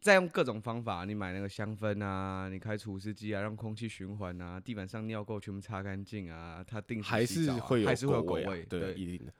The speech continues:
Speaker 2: 而且你又更，你应该更崩溃吧？你一猫一狗。
Speaker 1: 可是我觉得猫不太会有味道，猫完全没有味道，只有猫屎很臭。但是我猫屎是放在，<laughs> 没有，猫
Speaker 2: 猫没有味道吗？
Speaker 1: 猫没有味道，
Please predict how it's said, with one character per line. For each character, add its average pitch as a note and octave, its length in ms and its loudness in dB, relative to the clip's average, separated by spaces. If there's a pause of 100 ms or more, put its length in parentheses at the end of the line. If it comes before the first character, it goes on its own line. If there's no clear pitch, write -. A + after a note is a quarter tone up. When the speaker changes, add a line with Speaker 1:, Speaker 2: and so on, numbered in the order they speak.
(160)
Speaker 2:
而 C#3 80 2
且 C#3 100 4
你 A2 160 6
又 A2+ 120 8
更， F#2+ 340 2
你 A#2+ 60 2
应 A#2+ 80 6
该 B2+ 100 8
更 C3+ 140 10
崩 G2 120 6
溃 F#2+ 120 4
吧？ E2+ 140 -2
你 G2 100 -2
一 B2 100 0
猫 A2 200 2
一 G#2 80 0
狗。 - 260 -6 (560)
Speaker 1:
可 D3+ 100 -4
是 G#3 80 2
我 F3 100 4
觉 G#2 80 0
得 G#2 80 0
猫 B2 260 2
不 G#2+ 240 -2
太 B2 200 -2
会 A#2+ 80 2
有 G2 100 0
味 F#2 160 -4
道， E2+ 260 -10 (160)
猫 E3 180 4
完 C3 140 4
全 A#2 80 0
没 A2+ 80 0
有 G#2+ 80 2
味 G2 140 0
道， F#2+ 140 -4
只 - 160 -2
有 D3 60 8
猫 C3+ 260 2
屎 - 360 -6
很 F2 140 -10
臭。 G2+ 260 -6 (380)
但 D#3 100 2
是 F#3 60 4
我 B2+ 80 4
猫 A2 200 2
屎 F#2 180 -10
是 F#2 140 -10
放 G2+ 180 -2
在， F#2+ 240 -4 (340)
<laughs> - 300 -14
没 A2 100 -4
有， A2 140 -2
猫 F#3 160 4
Speaker 2:
猫 B3+ 40 4
没 C4 100 8
有 G3 80 10
味 G3+ 160 6
道 G#3+ 180 4
吗？ F3 280 -4 (240)
Speaker 1:
猫 C#3 160 2
没 D#3+ 120 2
有 F#2+ 80 2
味 F2+ 120 -2
道， E2 160 -12